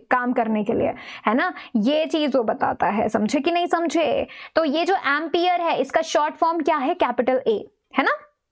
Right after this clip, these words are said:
Very good, जूल्स प्रिंस मार खाएगा। जूल्स एनर्जी का होता है बेटा, यहाँ पे मैं करंट की बात कर रही हूँ,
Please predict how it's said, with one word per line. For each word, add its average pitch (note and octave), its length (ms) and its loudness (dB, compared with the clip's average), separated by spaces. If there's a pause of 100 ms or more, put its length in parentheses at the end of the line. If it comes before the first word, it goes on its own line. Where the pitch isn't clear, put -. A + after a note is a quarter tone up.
(680)
Very D4 520 0
good, D4+ 140 2
जूल्स D#4+ 440 0
प्रिंस E4+ 380 -2
मार C4+ 300 0
खाएगा। C4+ 540 0
जूल्स C#4+ 420 0
एनर्जी C#4+ 580 0
का D#4+ 140 0
होता D#4+ 260 0
है D4 80 0
बेटा, D4 460 0
यहाँ B3 420 0
पे D#4 100 0
मैं D#4 180 -2
करंट C#4+ 440 0
की D#4+ 80 2
बात C#4 200 0
कर B3+ 160 2
रही A#3 140 0
हूँ, G3 160 -4